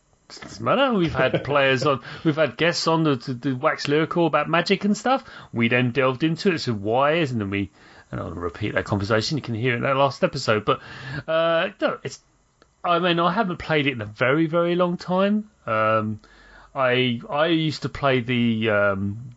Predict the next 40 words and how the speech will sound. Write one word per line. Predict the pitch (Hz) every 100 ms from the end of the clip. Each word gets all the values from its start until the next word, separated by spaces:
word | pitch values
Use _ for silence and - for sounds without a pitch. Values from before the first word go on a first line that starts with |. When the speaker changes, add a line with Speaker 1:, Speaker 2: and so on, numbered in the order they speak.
| -
Speaker 1:
World | 117 113
of | 107
Warcraft | 110 107 - 101 95
C | - 117
C | - 113
G, | 104 151 165
which | 135 - - -
actually | 120 - - 117 110 110
is | 110
the | - 107
same | - 104 110 117 117
game, | 120 156 208 214 - - - _
but | - 113
people | - 117 117
don't | 104 110
like | 113
talking | - 117 135
about | 143
it, | 156
'cause | 131
as | 117
soon | 190 156
as | 135 - - - -
Hearthstone | - 139 113 131 113
appeared, | 113 - 143 104 104
that, | 131 123 - _ _ _ _ _ _ 196
you | 120
know, | 95
analog | 147 143 127 110 101 -
version | 123 127 117 95
of | 87
it | 104 - - - -
vanished. | 226 - - - -
S-, | 117 -
suddenly | - 135 139
it | 127
disappeared. | - 147 - 185 - - - -
I | 320
still | - 339
got | 254 254 151